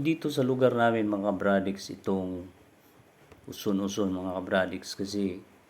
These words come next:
wala namang kumakain ito dito sa amin. Wala pang kumakain dito ng ganitong, ah, mud lobster, mga kabradiks. Hindi pa naobserbahan ng mga tao ditong kumakain ito.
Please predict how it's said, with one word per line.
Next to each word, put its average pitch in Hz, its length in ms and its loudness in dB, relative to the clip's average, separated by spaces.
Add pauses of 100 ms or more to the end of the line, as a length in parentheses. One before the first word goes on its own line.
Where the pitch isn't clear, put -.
(300)
wala 113 240 2
namang 107 320 0
kumakain 104 560 0
ito 98 240 -2
dito 98 320 -4
sa 95 240 -2
amin. 95 240 -2 (1120)
Wala 107 160 0
pang 107 160 0
kumakain 101 640 2
dito 95 400 -2 (320)
ng 98 160 0
ganitong, 95 580 -2 (1000)
ah, 95 640 0 (800)
mud 104 260 4 (460)
lobster, 107 640 2
mga 95 240 -2
kabradiks. 90 800 -6 (880)
Hindi 120 240 -4
pa 131 160 0
naobserbahan 117 880 0
ng 110 120 -2 (120)
mga 104 80 -4
tao 104 320 -2
ditong 101 480 -2
kumakain 107 560 -2
ito. 101 240 -4